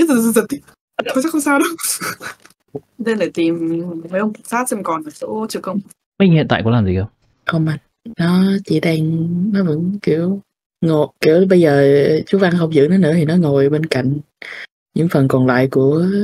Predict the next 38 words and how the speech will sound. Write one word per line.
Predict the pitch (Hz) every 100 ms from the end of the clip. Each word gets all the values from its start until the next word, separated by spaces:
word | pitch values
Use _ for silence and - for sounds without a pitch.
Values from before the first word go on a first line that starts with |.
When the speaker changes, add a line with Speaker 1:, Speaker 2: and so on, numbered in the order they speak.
| 220 226 - -
Speaker 3:
Thiếu | 185
Úy | 190
Dũng. | 147 147 185 202 - _ _ -
Tay | 160 165
của | 180
nó | 190
thì | 185 131 135
dính | 160 208
đầy | 131
máu | 127 143 185 226 240
của | 143 156 175 196 196
ổng, | - 131 165 214 214 _ _ _ -
quần | 127 135
áo | 160
thì | 185
rách. | 139 - _ _ _ -
Nó, | 156 185 208 202 - 180 180 - - - -
ờ, | - -
ờ, | - 131 123 - _
nội | 139 135
tâm | 139 156 160
của |
nó | 165 185
thì | 180 127 135 - _ _ -
không | 170 170
biết | 208 214
nữa. | 165 180 - _
Kiểu | 151 175
bên | 180 165
ngoài | 147 135
nhìn | 135 131
nó | 170
thì | 190 151
vẫn | 156 160
như | 202
bình | 156
thường | 139 135
đó. | 123